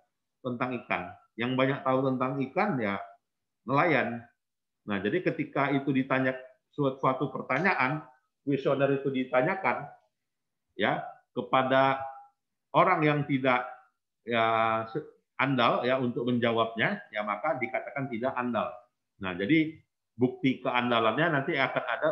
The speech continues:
uji keandalan, yaitu uji re-,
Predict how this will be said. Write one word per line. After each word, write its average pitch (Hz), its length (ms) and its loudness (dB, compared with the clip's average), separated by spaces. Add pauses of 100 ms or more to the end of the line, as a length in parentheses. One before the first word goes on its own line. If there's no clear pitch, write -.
uji 123 480 0 (1120)
keandalan, 131 640 2
yaitu 104 160 -2
uji 120 400 0
re-, 113 480 0